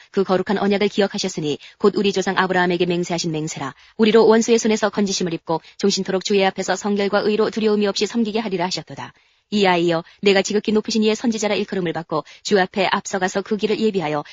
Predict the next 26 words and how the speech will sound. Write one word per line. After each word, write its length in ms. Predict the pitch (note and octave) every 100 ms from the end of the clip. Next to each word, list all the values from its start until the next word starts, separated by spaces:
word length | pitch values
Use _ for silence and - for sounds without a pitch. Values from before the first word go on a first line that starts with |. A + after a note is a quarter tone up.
| -
주의 160 | G#3+
백성에게 420 | F#3 F#3 F#3+ F#3+ G3
그 160 | G#3+ -
죄 80 | G#3+
사함으로 340 | A3 G3 G3
말미암는 440 | F3+ F3+ E3+ E3+ F3
구원을 320 | G3+ G3+ G#3
알게 200 | G3 G3 F#3+
하리니 320 | D3+ C#3+ D3 - -
이는 220 | G#3+ A3 G#3+
우리 160 | A3
하나님의 360 | A3+ A3 G#3 G3+
긍휼을 300 | G3+ F#3+ E3
인함이라. 400 | D3+ C#3+ C#3 B2+ - -
이로써 280 | G3+ F#3 G3
돋는 280 | G3+ G3 F#3
해가 180 | F#3 F#3
위로부터 440 | G3+ G3 F#3+ G3+
우리에게 300 | F#3 G#3 G3
임하여 340 | F#3+ F3 E3+ E3+ - -
어두움과 460 | G#3 G#3+ G#3+ G#3+
죽음의 320 | G3 G#3 A3 G#3+
그늘에 240 | G#3 F#3+
앉은 200 | F3+ F3
자에게 280 | E3 D#3 D#3+
비치고 380 | D3+ - D#3